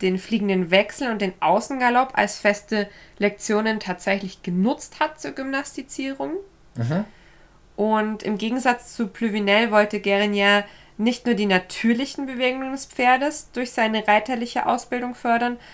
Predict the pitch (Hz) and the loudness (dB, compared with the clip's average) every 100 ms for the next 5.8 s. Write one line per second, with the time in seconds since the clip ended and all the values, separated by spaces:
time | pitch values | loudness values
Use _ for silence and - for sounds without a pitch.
0 | - - - 202 208 208 196 202 196 - | -20 -10 2 4 6 2 2 -2 -4 -2
1 | 190 - - 220 202 196 - 160 156 156 | -2 0 8 8 8 2 -4 -2 -2 -6
2 | - 190 190 170 180 180 - - - - | -8 -8 -4 0 0 -2 -16 -20 -20 -20
3 | - - - 190 - - 208 196 208 226 | -16 -6 -6 -6 -12 -2 4 6 6 6
4 | 220 214 214 208 208 240 247 - 185 175 | 6 4 4 10 10 10 4 2 -2 -2
5 | - 170 165 165 160 170 170 175 | -6 -4 -2 -2 -4 -4 -2 -4